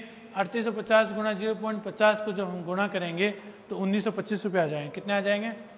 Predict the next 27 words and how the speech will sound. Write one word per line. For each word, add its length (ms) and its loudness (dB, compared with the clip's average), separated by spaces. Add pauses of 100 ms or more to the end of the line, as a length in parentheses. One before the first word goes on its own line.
(280)
उन्नीस 300 -8
सौ 120 2 (320)
पच्चीस 320 -10
रुपये। 200 -12 (1300)
क्यों? 240 6 (360)
क्योंकि 240 6
दशमलव 520 6
से 180 4
दोनों 260 2
ज़ीरो 220 4
हट 120 6
जाएंगे, 400 4
तो 400 -8
तीन 220 0
सौ 100 0
पिचासी 380 2
को 100 -2
पाँच 220 4
से 80 -4
गुणा 160 0
करके 200 0
देख 180 2
लो, 140 0 (340)
पच्चीस, 460 2 (560)
चालीस 280 10
दो 140 2
बयालीस, 500 4